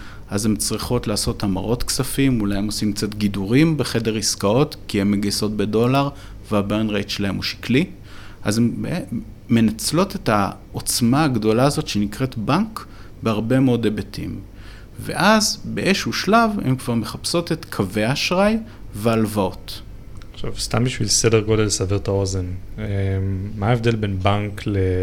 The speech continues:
Speaker 2: בוא נגיד, ל-V C, בין הגדולים בארץ מבחינת, אה, קו אשראי, פחות או יותר?
Speaker 1: בנקים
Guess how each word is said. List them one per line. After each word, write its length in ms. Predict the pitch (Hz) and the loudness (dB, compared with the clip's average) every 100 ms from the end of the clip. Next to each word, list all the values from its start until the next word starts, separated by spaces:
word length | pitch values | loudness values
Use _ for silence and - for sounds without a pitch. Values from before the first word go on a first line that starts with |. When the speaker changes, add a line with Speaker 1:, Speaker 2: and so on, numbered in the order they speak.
| 92 92 95 | 0 0 -2
Speaker 2:
בוא 80 | 117 | -4
נגיד, 160 | 120 | 0
ל-V 160 | 101 92 | 0 2
C, 300 | 123 - 135 131 127 123 127 - - | 0 2 0 0 -2 -4 -6 -12 -4
בין 160 | 120 139 | 2 2
הגדולים 380 | 117 107 107 | 2 2 2
בארץ 420 | 98 95 98 98 98 | 2 2 2 2 2
מבחינת, 540 | - - 101 104 - | 0 -2 -2 -2 -4
אה, 60 | 101 98 95 95 - | -2 0 0 -2 0
קו 200 | 110 101 | 2 2
אשראי, 340 | - 104 92 92 | 0 -2 -4 -6
פחות 240 | - 107 | -4 -2
או 40 | 104 | -2
יותר? 220 | 92 101 101 - - - - - - - - - - - - - - - - - - - - - - - - | -2 -4 -6 -10 -8 -10 -10 -12 -12 -10 -10 -10 -14 -14 -16 -16 -18 -18 -18 -18 -18 -18 -16 -16 -16 -16 -12
Speaker 1:
בנקים 680 | 107 123 151 - 160 160 156 | 0 2 4 6 6 6 4